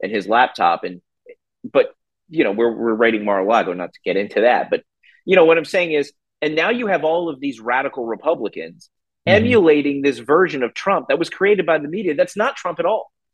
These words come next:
Speaker 1: Trump defended himself when needed to. He didn't back down from a challenge, but he didn't
Speaker 2: Right.
Speaker 1: walk into a room trying to make a deal by insulting people and saying, "I'm not gonna work with you."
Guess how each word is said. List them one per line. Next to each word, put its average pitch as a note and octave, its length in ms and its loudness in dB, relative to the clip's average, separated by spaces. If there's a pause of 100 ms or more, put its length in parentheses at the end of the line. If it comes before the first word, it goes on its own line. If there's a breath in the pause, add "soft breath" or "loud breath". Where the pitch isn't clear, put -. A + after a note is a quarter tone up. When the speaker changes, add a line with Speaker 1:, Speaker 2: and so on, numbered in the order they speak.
(220)
Speaker 1:
Trump C#4 300 0 (680)
defended F3+ 480 0
himself B2 400 0
when G#2+ 140 -4
needed F#2 300 -8
to. - 200 -12
He B2 80 -2
didn't D#3+ 300 0
back B2+ 300 0
down A#2 260 0
from G#2+ 160 -8
a F#2+ 40 -4
challenge, - 540 -6 (260 soft breath)
but C#4 80 4
he G3+ 100 6
didn't C#4+ 240 4
Speaker 2:
Right. G#3 60 4
Speaker 1:
walk G3+ 220 6
into F3+ 240 6
a B2+ 80 8
room A#2 480 2 (280)
trying F#3+ 260 -2
to G3+ 60 -2
make F3+ 260 -6
a - 20 0 (100)
deal A#2 460 -2 (140)
by D#3+ 180 2
insulting D#3 640 -2
people E2+ 320 -12
and G#2 100 -10
saying, C3+ 200 -8
"I'm C3 140 -4
not B2 160 -4
gonna A2+ 120 -8
work G#2+ 240 -4
with G2+ 140 -12
you." C#2 140 -10